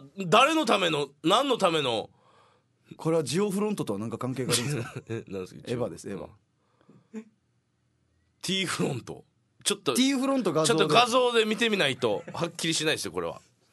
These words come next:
Speaker 1: でも、更衣室で恥をかいたってことは。
Speaker 2: Tバックがバックだから、Tフロントって。
Speaker 1: Tバックの、え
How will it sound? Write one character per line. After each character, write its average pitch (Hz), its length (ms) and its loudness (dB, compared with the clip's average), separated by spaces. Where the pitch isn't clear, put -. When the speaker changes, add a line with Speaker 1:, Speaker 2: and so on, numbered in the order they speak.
Speaker 1:
で 180 100 6
も、 220 120 0
更 277 120 2
衣 330 220 4
室 - 120 0
で 160 80 2
恥 160 180 2
を 170 80 2
か 120 120 0
い 110 60 -4
た 95 120 -6
っ - 40 -8
て - 120 -14
こ 71 120 -12
と - 140 -12
は。 65 160 -16
Speaker 2:
T 254 240 0
バ 254 180 4
ッ - 20 -10
ク - 160 -6
が 147 120 0
バ 151 160 0
ッ - 20 -20
ク 127 80 -4
だ 98 120 -8
か 92 100 -10
ら、 95 340 -10
T 180 220 -4
フ 175 120 -4
ロ 170 140 -2
ン 165 80 -8
ト - 80 -8
っ 117 40 -10
て。 95 360 -12
Speaker 1:
T 339 300 4
バ 330 100 4
ッ 320 80 -2
ク 208 160 -2
の、 185 460 2
え 107 540 0